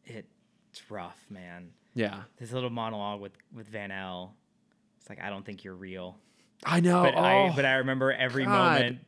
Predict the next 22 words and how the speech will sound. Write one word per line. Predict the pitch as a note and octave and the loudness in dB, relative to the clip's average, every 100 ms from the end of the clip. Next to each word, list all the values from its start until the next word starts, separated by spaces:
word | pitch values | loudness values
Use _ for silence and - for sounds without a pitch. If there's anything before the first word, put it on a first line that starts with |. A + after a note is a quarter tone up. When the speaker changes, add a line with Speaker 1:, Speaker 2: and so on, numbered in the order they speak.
| - | -12
Speaker 1:
"Your | C#3 C3+ B2 | -2 -2 -2
birth | A2+ C3 C3 B2 | -2 0 0 -2
was | B2+ A#2+ | -8 -6
the | A#2+ | -4
happiest | A#2+ A#2 B2 A#2 | -4 -4 -6 -6
day | A2+ | -6
of | |
my | A2+ G#2+ | -6 -6
life. | A2 G#2+ A#2+ | -6 -8 -8
I | |
remember | A2+ G#2+ A2 | -10 -8 -10
you | |
grabbing | G#2+ A2 G#2 A2 | -6 -6 -6 -8
onto | G#2+ G#2+ | -10 -10
my | G#2 | -12
finger. | - A2+ A2 G#2+ A2 _ _ _ _ _ _ _ _ _ C4 B3+ - _ | -10 -10 -8 -8 -10 _ _ _ _ _ _ _ _ _ -20 -20 -20 _
But | D3+ | -2
it's | C3+ B2+ | -2 -2
not | C#3 B2 | -4 -2
real." | B2 B2+ A#2+ A#2+ | 0 2 2 0
Speaker 2:
It's | B2+ | -2
not | C#3+ | -4